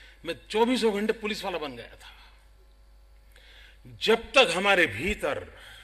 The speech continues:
का इंसान जिंदा नहीं रहता, हम इंसानों के लिए जीने की ख्वाहिश छोड़ चुके होते हैं, दोस्तों। और इसलिए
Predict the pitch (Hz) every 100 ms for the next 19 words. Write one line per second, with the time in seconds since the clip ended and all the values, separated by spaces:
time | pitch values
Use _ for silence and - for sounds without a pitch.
0 | - 127 139 123 - 170 170 131 135 139
1 | 135 123 131 135 131 180 233 214 - -
2 | - - - 131 131 135 131 156 180 165
3 | 139 139 131 117 87 117 147 160 170 -
4 | 185 233 233 127 - - - - - -
5 | - - - - - 123 156 - - -
6 | - - 156 160 131 123 104 98 95 92
7 | - 120 - - - - - - - -
8 | - - - - - _ - - - -
9 | 180 202 220 226 262 185 - -